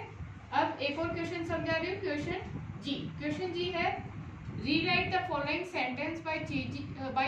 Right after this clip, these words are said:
changing Roman numerals to Hindu Arabic। ठीक है, इन सेंटेंस को रीराइट करना है। रोमन न्यूमरल्स को किस में चेंज करना है? हिंदू अरेबिक में। तो फर्स्ट में क्या है? There are,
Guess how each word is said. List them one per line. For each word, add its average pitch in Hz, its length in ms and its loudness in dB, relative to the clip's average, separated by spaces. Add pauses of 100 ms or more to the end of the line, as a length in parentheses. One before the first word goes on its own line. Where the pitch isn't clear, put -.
(160)
changing 285 500 2
Roman 269 340 2
numerals 302 560 4 (380)
to 381 160 4 (400)
Hindu 285 240 4
Arabic। - 680 0
ठीक 294 180 -2
है, 403 240 2 (440)
इन 320 180 2
सेंटेंस 285 640 0
को 381 100 0
रीराइट 320 500 4
करना 214 260 -2
है। 180 240 -4 (520)
रोमन 294 300 6
न्यूमरल्स 339 400 2
को 339 80 -6
किस 330 200 -4
में 349 180 -2
चेंज 349 220 -2
करना 339 240 -2
है? 392 180 0
हिंदू 302 220 2
अरेबिक 226 440 0
में। 180 200 -6 (200)
तो 277 60 -2
फर्स्ट 330 340 -2
में 359 160 -4
क्या 349 140 2
है? 349 360 2 (280)
There 302 400 4 (240)
are, 311 300 4